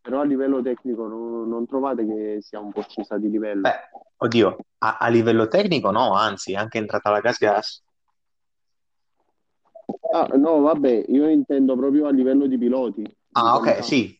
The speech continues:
Speaker 2: sì, quello, diciamo che ci sono state, stati più passaggi in Moto due piuttosto che dal, dal mondiale junior al,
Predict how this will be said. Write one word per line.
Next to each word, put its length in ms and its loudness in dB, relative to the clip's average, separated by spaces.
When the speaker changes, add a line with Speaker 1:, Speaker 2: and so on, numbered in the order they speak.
Speaker 2:
sì, 240 -4
quello, 580 0
diciamo 460 0
che 120 0
ci 100 2
sono 260 -2
state, 580 -2
stati 460 -4
più 160 0
passaggi 560 -2
in 80 -2
Moto 280 -2
due 260 4
piuttosto 480 -6
che 140 -6
dal, 400 0
dal 160 0
mondiale 380 0
junior 380 2
al, 140 0